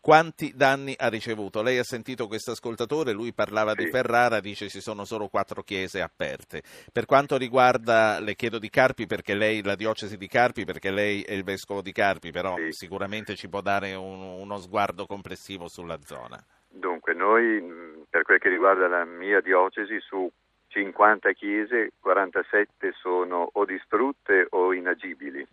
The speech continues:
Speaker 1: Tutt'oggi,
Speaker 2: Eh,
Speaker 1: quindi ha solo tre
Speaker 2: sì.
Speaker 1: chiese, eh, agibili.
Speaker 2: Esattamente. Eh, siamo riusciti, eh, grazie anche, devo dire, a-, all'interessamento del comune, a riaprire la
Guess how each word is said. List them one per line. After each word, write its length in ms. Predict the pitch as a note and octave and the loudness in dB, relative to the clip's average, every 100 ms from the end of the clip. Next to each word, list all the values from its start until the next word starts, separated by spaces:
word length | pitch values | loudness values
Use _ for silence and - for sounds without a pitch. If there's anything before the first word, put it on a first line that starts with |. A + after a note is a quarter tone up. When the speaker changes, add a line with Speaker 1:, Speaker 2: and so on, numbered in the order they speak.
| _ | _
Speaker 1:
Tutt'oggi, 540 | B2 B2 C3 A#2 B2+ | -10 0 2 2 0
Speaker 2:
Eh, 40 | A#2+ | -2
Speaker 1:
quindi 240 | D3+ D#3 | 0 4
ha 60 | C#3 | 4
solo 340 | - F#3 E3 | 2 0 0
tre 180 | - E3 | 0 0
Speaker 2:
sì. 100 | E3+ | 0
Speaker 1:
chiese, 480 | E3 D#3+ D#3 D#3+ C#3+ | 4 4 4 0 0
eh, 380 | C3+ C3 C3 | 0 0 2
agibili. 580 | B2 B2+ A2 F#2 F2 - - _ | 2 0 -2 -8 -10 -12 -18 _
Speaker 2:
Esattamente. 1000 | - G2 F#2 F#2+ F2+ D#2+ D2 D2 D#2+ D#2+ D#2+ | -2 2 2 2 0 -4 -6 -6 -6 -6 -2
Eh, 360 | F2+ F2+ F2+ F2+ _ - - - - | 2 4 4 2 _ -20 -20 -20 2
siamo 280 | G#2 A2 G#2 | 6 6 4
riusciti, 760 | G#2 - B2 G#2+ - E2+ D2+ - | 2 0 -6 -8 -12 -14 -14 -10
eh, 480 | - E2 E2 D#2+ D#2 | -2 0 2 0 -2
grazie 440 | - F2+ F2 - E2+ | 2 4 4 2 2
anche, 360 | F2+ G2 - | 2 -2 -4
devo 180 | E2 E2 | -4 -4
dire, 460 | D#2 G2 F#2+ D#2 D2+ | -4 -2 2 2 0
a-, 400 | D2+ D2+ D#2 - - | -2 -2 -4 -8 -14
all'interessamento 800 | D#2+ D#2+ D#2+ E2 - E2+ F#2 F2 | -16 -8 -4 -4 -4 -6 -6 -4
del 140 | E2 D#2+ | -4 -4
comune, 500 | G2+ F#2+ F2+ F#2+ G2+ | -6 -6 -4 -2 0
a 140 | F2 | 2
riaprire 640 | F2 F2 - G2 G2+ F#2+ - | 0 0 -4 -4 -6 -4 -2
la 120 | - | -4